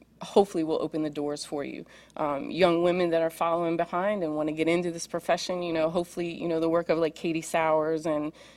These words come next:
you know, Catherine Smith, I mean, and now myself and M J, you know, maybe that broadens the path a little bit, you know, and, and, and if we do it the right way, it's gonna happen.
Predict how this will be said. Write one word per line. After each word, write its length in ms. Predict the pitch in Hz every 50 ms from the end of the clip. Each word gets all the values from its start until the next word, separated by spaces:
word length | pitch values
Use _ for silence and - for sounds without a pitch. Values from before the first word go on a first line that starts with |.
| - _
you 100 | - 160
know, 140 | 156 151 151
Catherine 400 | 160 - - 165 165 - 160 160
Smith, 420 | - - - 190 185 185 180 - 175
I 60 | 165
mean, 260 | 165 160 160 156 156
and 160 | - - 160
now 340 | 160 156 156 156 156 151 139
myself 460 | - 151 156 - - 190 175 170 165 -
and 100 | 156 147
M 200 | - 185 190 180
J, 300 | 175 180 165 160 160 160 - - - - - -
you 80 | 170
know, 60 | 175
maybe 240 | 180 180 180 185 214 214
that 240 | 214 185 - 143
broadens 580 | - 165 165 160 165 170 170 165 175 170 160 -
the 80 | 165 160
path 400 | - - 175 156 151 151 - -
a 40 |
little 220 | 147 151 147 151 147
bit, 300 | 156 143 139 95 - - -
you 120 | 165 165
know, 160 | 156 156 151 151
and, 180 | 151 - -
and, 280 | - 160 160 160 - - - - -
and 180 | 160 160 160 165
if 100 | 165 160
we 80 | 180 175
do 180 | 147 196 208 254
it 100 | 254 -
the 80 | 202
right 220 | 190 190 190 190 -
way, 220 | 190 190 190 180
it's 120 | 165 -
gonna 160 | - 170 165 160
happen. 480 | 170 165 156 160 - - - - -